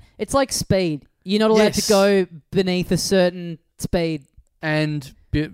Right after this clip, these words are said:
Speaker 2: uh, alcohol content.
Speaker 1: Yeah, yeah, yeah.
Speaker 2: <laughs>
Speaker 1: So if you, you can have a can in your hand,
Speaker 2: Hmm.
Speaker 1: but you've gotta stay above, like, five K an hour.
Speaker 2: And I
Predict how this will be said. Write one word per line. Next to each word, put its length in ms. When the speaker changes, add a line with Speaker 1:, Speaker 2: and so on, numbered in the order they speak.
Speaker 2:
uh, 320
alcohol 400
content. 540
Speaker 1:
Yeah, 200
yeah, 340
yeah. 120
Speaker 2:
<laughs> 40
Speaker 1:
So 120
if 160
you, 140
you 160
can 100
have 240
a 80
can 260
in 100
your 100
hand, 400
Speaker 2:
Hmm. 280
Speaker 1:
but 120
you've 160
gotta 240
stay 320
above, 320
like, 240
five 300
K 100
an 60
hour. 180
Speaker 2:
And 40
I 20